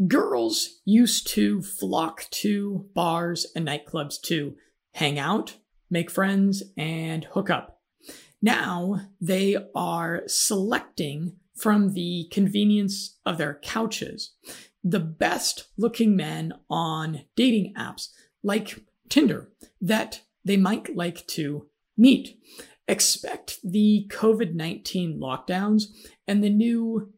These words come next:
social distancing culture to further push meat market bars and nightclubs further into obscurity. Girls used to spend two hours getting all dolled up for a night out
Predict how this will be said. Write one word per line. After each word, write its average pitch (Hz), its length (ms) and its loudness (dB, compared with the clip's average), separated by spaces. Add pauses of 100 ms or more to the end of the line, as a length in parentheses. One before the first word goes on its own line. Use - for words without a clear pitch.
social 262 460 2
distancing 196 800 -2 (340)
culture - 640 -2 (320)
to - 120 -4
further 247 600 2
push - 600 -4 (280)
meat 240 460 4
market 196 560 -4 (280)
bars 165 480 -2 (120)
and 175 120 0
nightclubs 147 580 -4 (360)
further 233 460 6
into 175 600 -2 (280)
obscurity. 180 800 -2 (1500)
Girls 277 460 6
used 202 260 2
to 175 80 -2
spend 151 640 -2
two 240 280 6
hours 160 580 -2
getting 185 380 0
all 175 460 -2
dolled 165 320 0
up 143 240 -8
for 175 640 -2
a 165 80 2
night 160 260 2
out 135 260 -8